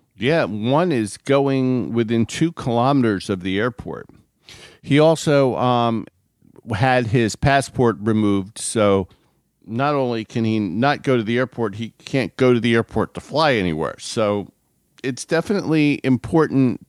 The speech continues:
to see that an example is being made, um, and that there are repercussions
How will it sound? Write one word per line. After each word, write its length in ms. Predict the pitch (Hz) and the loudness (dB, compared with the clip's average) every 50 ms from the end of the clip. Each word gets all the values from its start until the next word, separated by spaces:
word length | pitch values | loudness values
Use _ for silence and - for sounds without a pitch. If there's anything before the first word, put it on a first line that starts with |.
| _ - | _ -4
to 100 | 113 113 | -4 -4
see 320 | - - - 139 131 131 | -2 -2 -2 0 0 0
that 240 | 117 117 110 90 - _ _ _ _ _ _ _ _ _ _ _ - | 0 0 -2 -2 -6 _ _ _ _ _ _ _ _ _ _ _ -2
an 120 | 131 131 | 0 0
example 580 | 131 127 110 104 131 131 131 135 - - 127 123 | 0 0 0 0 0 0 0 0 0 0 2 2
is 140 | 117 104 98 | 2 0 -2
being 400 | 110 113 107 101 101 101 98 98 | -2 0 0 0 0 0 2 2
made, 480 | 98 95 95 95 92 92 90 85 - - _ _ _ _ - _ _ _ _ _ - | 2 2 2 2 0 0 -2 -4 -10 -18 _ _ _ _ -20 _ _ _ _ _ -4
um, 340 | 101 101 101 101 101 98 - - | -2 0 0 0 0 -2 -6 -6
and 380 | 104 107 104 107 113 110 107 | -4 -2 -2 0 0 -2 -2
that 300 | 98 110 110 113 110 - - | 0 2 2 2 0 -2 -6
there 320 | - - - 113 120 123 123 | -14 -14 -4 0 2 4 6
are 160 | 123 123 123 | 4 4 4
repercussions 920 | 123 135 135 - - 127 120 - 135 135 139 - 131 107 104 101 - | 2 2 0 0 -2 -4 -2 0 0 0 0 -2 -4 -6 -6 -8 -10